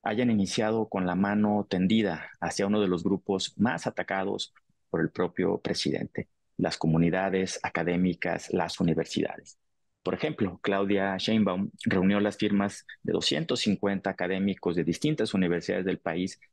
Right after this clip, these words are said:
que suscriben su proyecto político. Marcelo Ebrard nunca ha escondido su simpatía por la academia y su origen académico. Él mismo reconoce en su autobiografía la trascendencia que tuvo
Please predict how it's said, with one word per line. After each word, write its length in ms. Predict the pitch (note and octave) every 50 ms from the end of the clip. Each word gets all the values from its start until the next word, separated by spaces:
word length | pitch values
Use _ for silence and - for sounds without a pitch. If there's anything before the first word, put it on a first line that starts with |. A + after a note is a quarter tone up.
| _ _ _
que 100 | - G2
suscriben 680 | - - F2+ - - - F#2 F2+ F2+ F2+ F2 F2+ F2+ _ _ _ _ _ _ _
su 160 | - A#2 - -
proyecto 760 | - F2 E2 E2 E2+ E2 D#2 - - - F2 D#2+ D#2+ E2 _ _ _ _ _ _
político. 640 | - F#2 D#2+ D2+ D#2 - - - - - C#2+ C#2+ - _ _ - _ _ -
Marcelo 600 | - F2+ F2 - - A2 G#2 G#2+ G#2+ G#2+ G#2 G2+ F#2+
Ebrard 300 | F2+ G#2 G#2+ - - A2
nunca 260 | G#2+ A#2 C3+ B2 A#2+
ha 40 | A2+
escondido 680 | - - A#2 G#2 G2+ F#2 G2+ G2 F#2+ F#2+ F#2+ G2 F#2+
su 140 | - - -
simpatía 720 | - E2+ D#2+ - E2 - - F#2+ F2 F2+ F2 F2+ F2+ - _ _ _ _ _ _
por 140 | - F2 E2
la 80 | E2 D#2
academia 580 | - - E2 E2+ F2+ F2 F#2 F#2 F#2+ F#2+ G2 -
y 80 | -
su 120 | - - F#2+
origen 340 | - - A3+ - - A3+ F#3
académico. 600 | - - - D2 D2+ D2 - - - - - -
Él 100 | - G2+
mismo 260 | A#2+ B2 A#2 A#2+ A2 G#2
reconoce 640 | - G2 - - F#2 F#2+ G#2 - - G#2 F#2+ F2+ _ _ _ _ _ _
en 140 | - - D#2
su 120 | - - F2
autobiografía 720 | E2 - - E2 E2+ E2+ E2 E2+ E2 - - - G#2 G2
la 140 | F#2+ F2+
trascendencia 760 | - F#2 F2 - - F2 F2+ F2+ G#2 A2 A#2+ A2+ - - F2
que 120 | - - -
tuvo 560 | - - G2+ F#2+ F2+ F2+ F#2 F#2 F2+ F#2